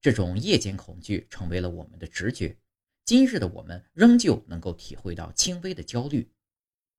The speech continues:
加拿大多伦多大学的研究人员声称，这种焦虑不是一种发展充分的惊恐反应，相反，它是一种挥之不去的预感性恐惧。它将我们置于紧张不安中，而这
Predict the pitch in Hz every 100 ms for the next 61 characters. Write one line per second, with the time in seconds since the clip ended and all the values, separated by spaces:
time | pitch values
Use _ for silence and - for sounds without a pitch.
0 | _ _ _ - 202 190 190 135 120 170
1 | 160 170 165 170 170 139 104 98 98 98
2 | 87 98 104 92 87 85 101 90 107 101
3 | _ _ _ _ 233 127 87 110 113 110
4 | 87 - 98 113 98 87 82 80 120 117
5 | 87 80 - 170 170 104 85 85 - 196
6 | - 90 - - 90 - _ _ _ _
7 | _ - 254 254 - 85 - _ - 233
8 | - 170 113 85 - - 98 90 - 110
9 | - 110 82 - _ 254 127 - - -
10 | 90 - - - - _ _ _ _ _
11 | _ _ - 156 147 107 80 85 90 -
12 | 104 92 98 - 87 85 98 - 110 135
13 | 143 151 - _ _ _ _ 127 139